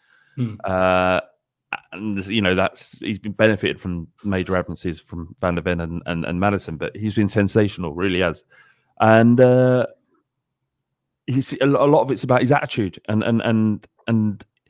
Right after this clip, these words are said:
Speaker 2: how he's, I, I just keep saying this, we're pulling in the same direction. Everyone seems to have bought into it. He's enjoying his football. He was doubted when he started,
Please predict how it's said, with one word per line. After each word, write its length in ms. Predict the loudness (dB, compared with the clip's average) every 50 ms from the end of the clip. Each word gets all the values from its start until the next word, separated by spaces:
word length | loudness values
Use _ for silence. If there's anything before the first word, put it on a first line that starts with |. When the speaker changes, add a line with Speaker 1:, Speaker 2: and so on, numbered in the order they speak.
| _ -20 _ _ _ _ _ _
Speaker 2:
how 240 | _ 0 2 2 4
he's, 560 | 4 2 0 0 0 0 0 -2 -4 -8 -16 _ _ _ _ _ _ _ _ _ _ _ _ _ -18
I, 540 | -18 -18 -20 _ _ _ _ -12 -12 -12 -6 -6
I 40 | -6
just 200 | -6 -6 -10 -12
keep 280 | -8 -8 -8 -10 -6
saying 260 | -2 0 2 2 2 0
this, 200 | -2 -6 -10 -12
we're 160 | -8 -8 -8
pulling 400 | -8 -6 -4 -2 0 0 2 2
in 120 | 2 0
the 60 | 0
same 260 | -2 -2 -2 -2 0 0
direction. 380 | 0 0 0 -2 -6 -10 -8
Everyone 320 | -4 -2 0 0 0 0 -2
seems 260 | -4 -4 -6 -4 -4
to 60 | -6
have 160 | -8 -8 -6
bought 260 | -2 -2 -2 -2 -2
into 300 | -2 -2 -2 -2 -2 -6
it. 140 | -12 -12 -12 _ _ _ _ -20 -20 _ _
He's 160 | -6 -2 0
enjoying 380 | 0 -2 2 2 2 2 2 0
his 120 | -2 -6
football. 500 | -6 -6 -8 -8 -4 -4 -4 -4 -4 -6 _ _ _ _ _ _
He 100 | -4 -4
was 120 | -4 -4 -2
doubted 480 | 0 2 2 2 2 0 -2 -6 -2
when 120 | -2 -2 -2
he 60 | -2
started, 640 | -6 -2 0 2 2 2 0 -2 -4 -6 -8 -10